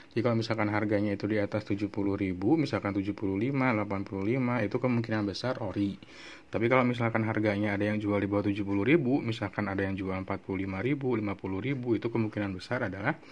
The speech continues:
yang non ori atau misalkan, eh, produk tiruan ya. Nah, Epson sendiri sudah memberikan, eh, aplikasi yang dapat kita gunakan untuk mengecek apakah tinta yang kita beli ini asli atau enggak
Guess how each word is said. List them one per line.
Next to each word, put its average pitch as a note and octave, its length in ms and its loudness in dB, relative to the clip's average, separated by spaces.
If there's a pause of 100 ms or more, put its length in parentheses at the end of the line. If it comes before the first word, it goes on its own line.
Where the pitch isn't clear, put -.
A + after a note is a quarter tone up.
(360)
yang B2+ 320 0 (160)
non G#2 160 2
ori A#2 400 2
atau G#2 240 -4
misalkan, G#2 560 -2
eh, A2 320 0 (640)
produk A2+ 560 2
tiruan A#2 480 2
ya. G#2+ 160 0 (560)
Nah, G#2+ 160 2 (240)
Epson B2+ 400 0
sendiri C3 400 4
sudah B2 240 2
memberikan, B2 800 2
eh, B2 400 2
aplikasi A#2+ 800 2 (160)
yang A#2+ 160 0
dapat A2+ 320 2
kita A2 240 0
gunakan G#2+ 480 0
untuk B2 320 -2
mengecek A#2 560 0
apakah C3 400 -2
tinta A2 400 0
yang G#2+ 160 -2
kita G#2 240 -2
beli G#2 400 0
ini C3+ 240 -2
asli A2+ 400 -6
atau A#2 240 -2
enggak B2 320 0